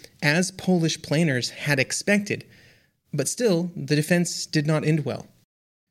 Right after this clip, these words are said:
By the end of the third week of September, truly organized Polish resistance had ended,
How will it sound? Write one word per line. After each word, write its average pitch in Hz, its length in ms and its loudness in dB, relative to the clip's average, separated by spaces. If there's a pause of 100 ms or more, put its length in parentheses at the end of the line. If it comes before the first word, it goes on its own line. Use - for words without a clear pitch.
(320)
By 170 120 4
the 190 180 2
end 247 180 2
of 233 60 -4
the 202 100 4
third 185 280 2
week 175 140 2
of 156 60 0
September, 143 520 0
truly 208 440 0
organized 165 600 2
Polish 160 340 0
resistance 131 520 0
had 135 160 -2
ended, 147 360 0